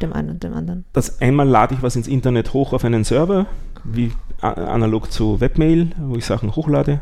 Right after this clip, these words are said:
Speaker 2: und auf der anderen Seite mache ich was wirklich nur auf meinem Rechner, was mit dem Internet nichts zu tun hat.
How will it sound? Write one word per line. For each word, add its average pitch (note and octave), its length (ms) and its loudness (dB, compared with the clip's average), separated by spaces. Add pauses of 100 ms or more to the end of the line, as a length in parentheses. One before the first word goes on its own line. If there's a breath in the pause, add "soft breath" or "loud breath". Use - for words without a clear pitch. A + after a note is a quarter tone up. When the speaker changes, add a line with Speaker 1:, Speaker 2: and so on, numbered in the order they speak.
(140)
Speaker 2:
und A2+ 280 -2
auf - 100 -2
der E2+ 100 0
anderen A2+ 140 0
Seite G2+ 220 -2
mache G#2+ 180 0
ich G#2+ 80 0
was G#2 140 -2
wirklich C#3 240 0
nur A#2+ 80 2
auf A2+ 100 -2
meinem G#2+ 260 2
Rechner, G#2+ 400 -4
was A2 120 -4
mit - 140 -4
dem F2 60 -2
Internet A2+ 380 -2
nichts - 220 -6
zu - 100 -6
tun G2+ 180 -6
hat. - 200 -8